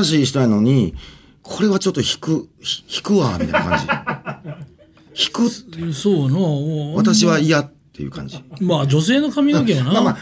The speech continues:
Speaker 1: これは正直、あの、俺もそんな、うん。だからもう、岩倉はなしやね。うん。で、次、
Speaker 2: そうね。
Speaker 1: 木曜日のジャンピン。
Speaker 2: まあ、うなぎをフォローするわけじゃないけど、別にい-、岩倉ちゃんの髪の毛じゃなくて、その、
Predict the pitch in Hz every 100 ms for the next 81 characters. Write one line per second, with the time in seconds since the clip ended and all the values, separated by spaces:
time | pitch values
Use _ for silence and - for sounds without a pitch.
0 | - - 277 294 277 254 117 104 87 143
1 | 135 107 95 85 92 95 90 87 95 92
2 | 78 69 95 87 71 67 - 73 67 _
3 | - _ _ _ _ _ _ _ - 139
4 | 160 202 117 104 104 120 123 - 131 127
5 | 123 123 123 120 120 175 165 95 82 50
6 | 67 98 113 - 78 65 - _ _ _
7 | _ _ _ _ _ 76 69 - _ -
8 | 135 135 202 165 160 - - - - -
9 | 143 107 165 220 143 147 131 107 92 80
10 | 71 - _ _ _ _ - 135 233 110
11 | 71 131 285 480 359 196 302 254 170 180
12 | 170 143 131 151 170 185 214 202 285 427
13 | 415 - 330 381 392 370 339 262 320 330
14 | 269 190 160 135 180 160